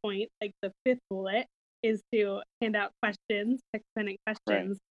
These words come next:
Speaker 1: And I just, like, I imagine, I'm like, I imagine in social studies and science, they're probably also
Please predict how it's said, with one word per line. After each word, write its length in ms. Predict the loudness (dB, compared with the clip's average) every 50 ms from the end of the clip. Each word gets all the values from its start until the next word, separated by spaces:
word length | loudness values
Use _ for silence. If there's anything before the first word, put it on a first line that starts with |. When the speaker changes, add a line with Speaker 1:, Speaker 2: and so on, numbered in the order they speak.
| _ _ _ _ 0
Speaker 1:
And 100 | 4 4
I 80 | 4
just, 200 | 4 2 0 0 0 0
like, 220 | 2 2 0 -2 -4 _ _ _ _ _ _ 2
I 60 | 4
imagine, 540 | 4 6 4 4 2 0 0 2 2 0 0
I'm 60 | 0
like, 140 | -2 -2 -4 _ _ _ _
I 80 | -4 -2
imagine 600 | -2 -2 -2 -4 -4 -6 -6 -2 2 2 4 4
in 100 | 2 0 -2
social 180 | -6 -6 -4 -6
studies 380 | -2 -2 0 0 2 0 0 2
and 140 | 0 0 0 -2 -4
science, 340 | -2 0 0 0 0 -2 -6 _ _ _
they're 120 | -4 -4 -2 0
probably 440 | 0 0 0 0 0 0 0 -2 -2 -4
also 380 | -4 -4 -2 0 0 0 0